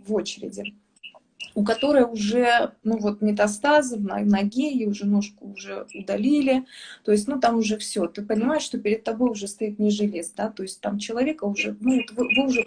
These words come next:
ну, просто доживаете время. И вот вроде бы я щас так рассказываю, страшно, да, звучит. Ну, вы не представляете, я при собой видела такого светлого человека, с так-,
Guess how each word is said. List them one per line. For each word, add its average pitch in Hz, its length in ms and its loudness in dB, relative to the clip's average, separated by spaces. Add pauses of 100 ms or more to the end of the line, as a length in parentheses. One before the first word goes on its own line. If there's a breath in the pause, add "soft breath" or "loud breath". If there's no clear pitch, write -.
(160)
ну, 370 180 -6
просто 247 320 0 (380)
доживаете 240 560 2 (240)
время. 254 400 2
И 240 80 -4
вот 247 200 0
вроде 294 220 0
бы 262 60 4
я 262 60 6
щас 262 180 -4
так 254 180 -2
рассказываю, 269 480 0
страшно, 214 540 6
да, 269 140 0
звучит. - 480 -10
Ну, 214 80 -8
вы 247 80 -4
не 262 80 4
представляете, 262 540 0
я 208 60 -2
при 226 80 -8
собой 240 260 -6
видела 208 360 2 (540 loud breath)
такого 359 640 4
светлого 247 560 0
человека, 214 760 -6 (440 soft breath)
с - 200 -14
так-, 233 300 4